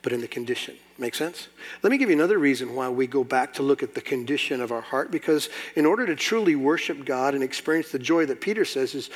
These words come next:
indescribable or unspeakable and full of glory, is to see how far the gospel reached down to get you.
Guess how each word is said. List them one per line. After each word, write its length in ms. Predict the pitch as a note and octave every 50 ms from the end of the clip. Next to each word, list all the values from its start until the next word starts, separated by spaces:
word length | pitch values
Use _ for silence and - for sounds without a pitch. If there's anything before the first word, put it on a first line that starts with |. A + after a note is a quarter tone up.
| - - - -
indescribable 840 | - D#3 D#3+ - D3 C3+ - - - - F3+ F#3+ F#3+ E3 D#3+ C#3 C3+ C#3+
or 240 | D#3+ D#3+ C3+ C#3
unspeakable 840 | C#3+ C#3+ C#3+ - - - - A#3 A#3 A3 - D#3+ C#3 D3 C#3 C#3 D3 C3+
and 120 | C3 C3
full 200 | - - D#3 C#3
of 140 | C3 B2+ A2+
glory, 460 | C#3 D#3 D#3+ C#3+ A#2+ A#2 A#2 A2+ - - - - - - -
is 180 | - D3+ C3+ -
to 80 | - D#3+
see 240 | - - - A3 G#3
how 180 | E3 E3 F3 D#3
far 380 | - - - F3 E3 E3 D#3
the 80 | C#3 C#3+
gospel 500 | C3 D3 C#3+ D3 D3+ C#3 - - C3+ A#2+
reached 300 | A#2+ C#3 C3+ C3 - -
down 260 | C3 B2+ B2+ B2 A#2+
to 80 | A2+ A2
get 220 | G#2+ B2+ A2+ -
you. 200 | G#2 A2 A2 -